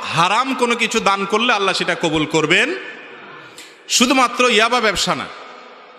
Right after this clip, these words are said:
হয়তো আপনাদের দিকে ইয়াবার কারবার বেশি হয়, সেজন্য আপনারা এই প্রশ্ন করেছেন, কিন্তু অন্যান্য এলাকাতে,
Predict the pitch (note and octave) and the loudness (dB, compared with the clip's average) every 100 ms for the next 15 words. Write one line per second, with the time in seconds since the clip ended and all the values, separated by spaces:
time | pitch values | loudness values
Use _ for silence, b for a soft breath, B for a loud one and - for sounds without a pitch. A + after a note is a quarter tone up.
0 | - F#3+ G#3+ G#3+ G#3+ G#3 G#3 G3+ G#3 G3 | -2 0 2 0 0 0 0 2 2 4
1 | G3+ G3+ G3+ G3 F#3+ F#3 F3+ F3+ G#3 C3 | 2 0 0 -2 0 0 0 0 0 0
2 | G2+ G2+ D#3+ F3+ E3+ F3 E3+ E3 D3+ D#3+ | -2 -2 -2 0 0 0 -2 -2 -4 -4
3 | C#3+ B2+ A2+ A2+ A2 D#3+ E3 A#3+ D4 D#4+ | -4 -4 -2 -6 -2 -4 0 2 2 -2
4 | - - - G#3+ B3 B3 B3 A3 A3 A3 | -10 -6 0 2 2 2 2 2 2 0
5 | G#3+ G#3+ G#3 | 2 2 2